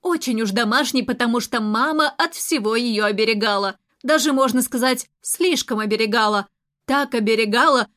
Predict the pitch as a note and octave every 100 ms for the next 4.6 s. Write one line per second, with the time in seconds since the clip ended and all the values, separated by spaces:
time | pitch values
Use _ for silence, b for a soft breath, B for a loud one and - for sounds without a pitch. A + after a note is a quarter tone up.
0 | - - D#4 D#4 D4+ E4+ E4+ C4+ - C#4
1 | - D4+ E4 C4+ G#3+ G#3 G3 G#3+ G#3+ B3+
2 | G3 A#3+ G#3 A3+ G#3+ C4+ C4 - C4 B3+
3 | B3 _ _ - C#4 D4+ B3+ A3+ A#3 -
4 | A#3 G3+ D4 E4 C#4+ C#4